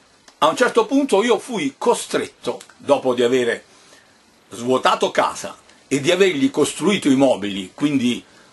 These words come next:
avendo reso abitabile e anche con dei mobili costruiti apposta quell'appartamento, e Lia non ci voleva andare.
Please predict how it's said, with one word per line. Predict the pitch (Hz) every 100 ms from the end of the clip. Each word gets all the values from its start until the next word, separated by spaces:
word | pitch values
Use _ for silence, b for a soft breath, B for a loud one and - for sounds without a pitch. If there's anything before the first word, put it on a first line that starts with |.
| _
avendo | 117 151 170 143 139 -
reso | 127 180 156 123
abitabile | 120 139 - - 113 110 104 101 -
e | 107
anche | 143 147 131
con | - 123
dei | 127
mobili | 127 156 127 110 107 98 - - -
costruiti | 135 - - 156 160
apposta | 139 - 156 110 - - -
quell'appartamento, | - 120 104 107 - 117 110 76 - 165 - - - B B B B B B B - - - - - - - - - - - -
e | 269
Lia | 139 311 220
non | 196 170
ci | 175
voleva | 170 190 208
andare. | 214 151 113 -